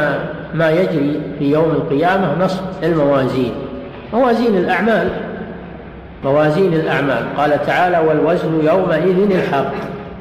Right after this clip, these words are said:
فمن ثقلت موازينه فأولئك هم المفلحون، ومن خفت موازينه فأولئك الذين خسروا أنفسهم بما كانوا بآياتنا يظلمون".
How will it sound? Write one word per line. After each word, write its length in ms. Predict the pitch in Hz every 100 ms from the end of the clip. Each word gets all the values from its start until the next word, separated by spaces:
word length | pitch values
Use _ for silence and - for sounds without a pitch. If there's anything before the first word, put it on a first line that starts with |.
| - - - - - - -
فمن 280 | 165 170 151
ثقلت 440 | 180 170 151 151 151
موازينه 720 | 156 151 139 143 175 196 208 220 214 - 160
فأولئك 840 | 170 156 143 156 175 - 196 -
هم 280 | 151 165 156
المفلحون، 680 | 151 160 139 123 127 123 117 - - - - - - - 147
ومن 240 | 156 165
خفت 480 | - 220 - 170 180
موازينه 960 | 160 156 143 131 156 151 139 160 208 - -
فأولئك 680 | 202 156 143 160 165 185 170
الذين 500 | 147 139 151 160 143 - -
خسروا 500 | 196 - 147 160 160
أنفسهم 520 | 151 139 170 139 120 - - - - - - - - - - - - - - - 143
بما 280 | 170 151
كانوا 420 | 139 165 156 139 135
بآياتنا 760 | 143 143 131 143 151 185 196
يظلمون". 540 | 160 131 131 160 165